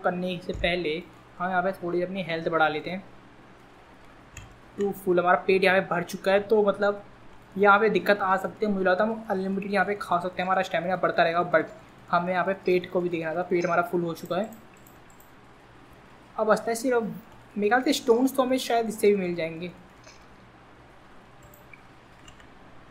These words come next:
क्या, अच्छा, मतलब हमें एक से सिर्फ एक ही stone मिलेगा।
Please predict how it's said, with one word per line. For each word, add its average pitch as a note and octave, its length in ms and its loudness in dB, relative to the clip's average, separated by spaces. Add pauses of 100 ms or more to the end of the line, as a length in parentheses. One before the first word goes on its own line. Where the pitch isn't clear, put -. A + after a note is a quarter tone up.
(360)
क्या, G#3+ 200 -4 (240)
अच्छा, F3+ 180 -6
मतलब E3+ 260 0
हमें F#3+ 120 0
एक G3 280 0
से G3 80 -12
सिर्फ G#3+ 240 -4
एक G3+ 180 4
ही G#3 80 -2
stone F#3 240 -4
मिलेगा। D#3+ 380 -4